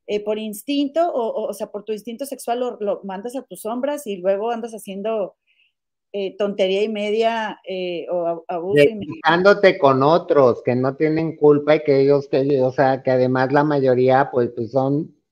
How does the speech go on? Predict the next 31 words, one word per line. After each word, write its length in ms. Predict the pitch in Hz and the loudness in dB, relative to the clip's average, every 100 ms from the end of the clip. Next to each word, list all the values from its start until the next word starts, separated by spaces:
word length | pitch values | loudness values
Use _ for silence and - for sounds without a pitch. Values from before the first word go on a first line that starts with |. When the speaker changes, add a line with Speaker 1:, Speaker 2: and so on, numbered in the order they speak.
| _ _ | _ _
Speaker 2:
son 440 | 143 139 147 143 | -2 0 0 0
personas 480 | 151 139 151 147 147 | 0 0 0 -2 -4
chiquitas 580 | 143 123 143 147 151 - | -6 -6 -2 0 0 0
que, 260 | 139 113 | -2 0
que, 220 | 131 131 - | -4 -4 -8
que, 120 | 110 _ _ | -18 _ _
¿qué 180 | - 147 - | -2 -2 -2
hijos 320 | 170 160 151 | -6 -4 0
van 180 | 147 156 | 0 0
a 80 | 147 | 0
saber 360 | 147 127 143 | 0 0 2
de 100 | 143 | 2
la 160 | 139 113 | 2 2
vida? 380 | 135 160 127 - - _ - | 2 2 2 -2 -18 _ 0
Pero 380 | 131 127 120 | 2 2 2
tú, 160 | 165 160 | 2 2
como 280 | 147 127 107 | 4 2 4
quieres 340 | 139 139 147 | 4 6 4
sacar 360 | 147 143 170 139 | 2 6 6 6
lo 160 | 120 | 4
que 120 | - 113 | 0 0
traes 280 | 131 139 | 2 2
ahí 180 | 139 135 | 2 4
adentro 420 | 135 143 139 143 | 4 4 2 2
guardado 580 | 131 143 143 147 131 113 | 4 4 6 4 4 4
y 80 | 107 | 4
que 100 | 117 | 2
te 80 | 113 | 0
has 120 | 135 | 0
estado 380 | 143 - 139 147 | 0 0 2 4
reprimiendo, 760 | 143 143 143 143 139 165 180 | 4 2 2 2 2 2 2